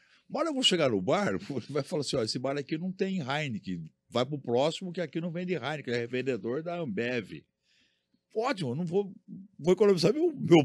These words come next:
tempo, eu não vou naquele bar que, porque você chega no bar, tem uns que não vendem a cerveja que você gosta, né?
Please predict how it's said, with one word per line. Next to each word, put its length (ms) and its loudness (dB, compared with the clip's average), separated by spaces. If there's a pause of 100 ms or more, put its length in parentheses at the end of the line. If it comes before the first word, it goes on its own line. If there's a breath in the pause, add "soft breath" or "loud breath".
(120)
tempo, 220 8
eu 20 4
não 80 2
vou 100 0
naquele 320 2
bar 240 4
que, 140 -4
porque 340 -4
você 220 -8
chega 160 -2
no 80 0
bar, 160 0
tem 240 0
uns 160 -4
que 140 -8
não 120 -8
vendem 320 0
a 40 -4
cerveja 340 -4
que 60 -18
você 100 -2
gosta, 400 0
né? 160 -2